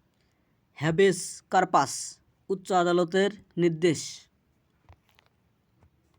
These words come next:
হ্যাবিটেট, নিবাস,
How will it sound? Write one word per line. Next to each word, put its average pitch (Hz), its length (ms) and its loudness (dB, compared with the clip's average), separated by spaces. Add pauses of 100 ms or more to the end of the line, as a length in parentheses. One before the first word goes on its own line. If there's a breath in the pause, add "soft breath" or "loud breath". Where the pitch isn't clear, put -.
(720)
হ্যাবিটেট, 190 580 2 (640)
নিবাস, 175 420 2